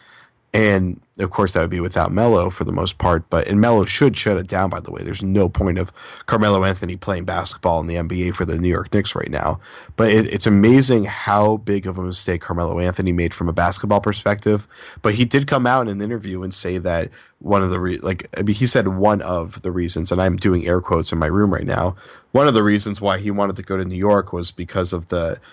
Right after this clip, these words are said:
he's trying to be a, I don't know, trying to be like a millionaire now, where he has culture and he's a part of New York society and he collects art and all that kind of stuff, which I totally respect and understand. But I, if I were in his shoes as someone that likes all that kind of stuff,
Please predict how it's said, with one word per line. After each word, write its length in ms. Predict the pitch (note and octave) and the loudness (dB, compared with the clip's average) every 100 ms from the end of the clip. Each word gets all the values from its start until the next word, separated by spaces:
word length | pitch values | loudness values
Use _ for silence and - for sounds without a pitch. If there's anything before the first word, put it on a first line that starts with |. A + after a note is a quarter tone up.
| _ | _
he's 280 | - A2 G2+ | 0 2 2
trying 280 | - G#2+ G2+ | 0 0 0
to 60 | F#2+ | -2
be 240 | G2 F#2 | -4 -6
a, 240 | F2 E2+ - | -6 -10 -6
I 60 | |
don't 140 | G2+ E2+ | -4 -4
know, 60 | |
trying 220 | - - G#2 | -4 -2 0
to 60 | |
be 100 | F#2 | 0
like 160 | F#2 F2+ | -2 -2
a 60 | |
millionaire 640 | F#2 G2 G#2 G#2 G2+ G2+ G2 | -2 0 0 2 2 2 0
now, 180 | G2 G2+ | -2 -2
where 160 | F#2+ | -4
he 200 | F#2 F2 | -8 -6
has 340 | F2 E2+ F2 - - - _ | -4 -4 -6 -10 -14 -20 _
culture 680 | - C3 A#2 - A2+ A2 G#2 | 0 2 2 2 4 4 2
and 100 | F#2+ | -2
he's 240 | G2 F#2 - | -6 -10 -12
a 140 | E2 | -16
part 280 | - G#2+ G2 | -4 -2 -2
of 120 | F#2+ | -4
New 80 | F#2 | -4
York 240 | F#2 F2+ | -4 -6
society 800 | - - - G#2 G2 F#2+ F#2+ F#2 | -8 -6 0 2 0 -2 -4 -6
and 180 | F2+ C#3 | -8 -10
he 200 | G2 F2+ - - | -10 -12 -14 -8
collects 340 | F#2+ E2+ - | -6 -6 -2
art 400 | A2 A2 G#2 F2 | 2 4 4 0
and 120 | F#2+ | -4
all 120 | F#2+ | -6
that 100 | F#2+ | -6
kind 160 | F#2+ F#2 | -8 -8
of 80 | F2+ | -8
stuff, 320 | - F2 - - - - | -6 -6 -8 -16 -18 -2
which 180 | D#3+ E3 | 0 2
I 60 | |
totally 420 | B2 C#3 B2+ A#2+ G#2+ | 0 0 2 2 0
respect 460 | G2+ - G2+ - | -4 -6 -6 -4
and 100 | G2+ | -4
understand. 640 | F2+ F2 - C#3 A#2 F#2 F#2 - - _ _ | -4 -6 0 2 2 0 -4 -12 -20 _ _
But 220 | - G2+ | 2 2
I, 320 | F#2 G2+ G#2+ - | 0 -2 -2 -6
if 160 | - - | -6 0
I 120 | A#2 | 2
were 160 | A2 G#2 | 2 0
in 160 | G2 | -2
his 180 | G#2 A2 | -2 -2
shoes 300 | - A2 G#2 | 0 0 0
as 100 | F#2+ | -2
someone 260 | F#2+ G2 F#2+ | -2 -2 -2
that 120 | F#2 | -2
likes 300 | F#2+ F#2+ - | -2 0 0
all 100 | F#2+ | 0
that 100 | F#2+ | 0
kind 160 | G2+ | -2
of 80 | F#2+ | -4
stuff, 340 | - G#2 G2+ | -2 0 -2